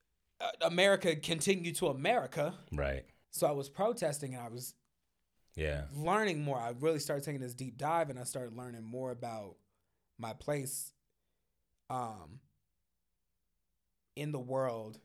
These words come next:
Speaker 2: Yeah.
Speaker 1: in, like, the ancestral, like, history of that, of where androgyny was specifically in in Africa, although for those who do not know, Africa is a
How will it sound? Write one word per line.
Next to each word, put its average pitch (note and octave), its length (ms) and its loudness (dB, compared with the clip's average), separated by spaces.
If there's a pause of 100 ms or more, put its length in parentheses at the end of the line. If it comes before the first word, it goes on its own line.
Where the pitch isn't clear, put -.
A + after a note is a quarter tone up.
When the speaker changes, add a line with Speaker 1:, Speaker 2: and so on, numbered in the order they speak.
Speaker 2:
Yeah. A#2 180 0
Speaker 1:
in, C#3 140 -4
like, A2+ 360 -6
the A#2+ 300 -8
ancestral, A#2 1000 -2 (880)
like, G#2+ 320 -4
history A#2+ 480 -8
of G#2 120 -16
that, G2 220 -12
of A#2 180 -16
where A#2+ 600 -4 (480)
androgyny A#2+ 680 -4
was A2 300 -6
specifically A2+ 640 -8
in G2+ 200 -16 (540)
in C3 340 -4 (240)
Africa, A#2+ 560 -10 (100)
although G2+ 560 -12
for G#2+ 80 -12
those G#2 240 -12
who G#2+ 80 -12
do G#2 140 -18
not G2+ 160 -16
know, F#2 140 -16 (140)
Africa A2 280 -16
is F2+ 220 -14
a F#2 100 -20